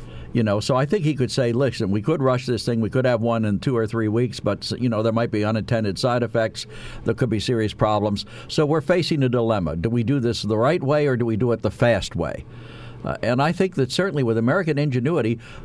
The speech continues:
you look at the miracles we accomplished in science leading up to the space program. You know, I believe if they wanted to, if they put all their resources behind it,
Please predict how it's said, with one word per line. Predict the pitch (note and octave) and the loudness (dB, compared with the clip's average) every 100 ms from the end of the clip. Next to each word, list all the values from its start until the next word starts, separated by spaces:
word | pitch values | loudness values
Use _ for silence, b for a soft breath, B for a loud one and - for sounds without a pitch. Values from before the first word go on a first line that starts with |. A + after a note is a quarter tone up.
| B - | B 0
you | F#3 | 2
look | A3 | 2
at | E3 | 2
the | B2+ | 2
miracles | C3+ G#3+ G3 A2+ G#2 | 4 2 0 -2 0
we | C3 | 0
accomplished | G#2+ - B2+ B2+ A2+ - | 0 2 2 2 0 0
in | G#2 | -2
science | G2 - D3+ F#3 B2 G2+ - - B B B | -2 0 0 2 2 0 -4 -10 B B B
leading | C#3 D3+ C3+ | 2 2 2
up | C3+ - | 0 0
to | C#3+ | 0
the | A2+ | 0
space | - - A3 - | -2 0 0 -2
program. | - A2+ D#2+ F2+ C#2+ F2 | 0 0 2 -2 0 -2
You | G#2 | 0
know, | G#2 | 0
I | B2 F#3+ | 0 0
believe | D#3 C#3+ C3+ A#2 | 0 0 0 0
if | G#2+ | 0
they | A#2+ C#3+ | 0 2
wanted | C3+ C#3 F#3+ D3+ - | 2 0 0 -2 -2
to, | G2 F2+ | -2 0
if | F#2 | 0
they | A#2+ | 0
put | - D3+ | 0 0
all | D3+ D3+ | 2 2
their | C#3+ | 2
resources | B2+ B2 D3 F3 D3+ A2 | 0 0 0 -2 -2 -4
behind | A2+ F2+ F2+ F#2 | -2 0 0 0
it, | B2 | -2